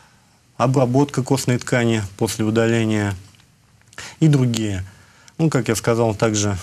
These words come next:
э, написана диссертация. Плюс являюсь, э,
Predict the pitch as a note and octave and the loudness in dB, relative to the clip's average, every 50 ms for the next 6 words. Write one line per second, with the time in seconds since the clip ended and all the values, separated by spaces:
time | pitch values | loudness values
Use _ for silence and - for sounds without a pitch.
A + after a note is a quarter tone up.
0 | - - G#2 G2 G2 G2 G2 G2 G#2 G#2+ G2+ A2 A2 - - G#2 G2+ G2 G#2 - | -10 -8 -6 -4 -4 -2 -2 -2 -4 -4 -4 -4 -6 -4 -2 -2 -2 0 0 0
1 | - A2+ G#2+ G#2+ D3 D3 D3 C#3 - - B2+ A#2+ A2+ G2 - - - - - - | -2 -2 -2 0 0 0 0 0 0 0 0 0 -2 -4 -10 -20 -20 -20 -20 -20
2 | - - - - - - _ _ _ - C3+ C#3+ D#3 D#3+ D3+ - - A#2+ A2 A#2 | -20 -20 -20 -20 -20 -20 _ _ _ 0 2 4 4 4 4 2 0 0 2 2
3 | A2+ A#2 A#2 A#2 A2+ A2 G#2+ - - - A2 G#2 G#2 G#2 G#2 G#2+ | 2 4 4 4 4 2 2 0 0 0 0 0 0 0 0 -2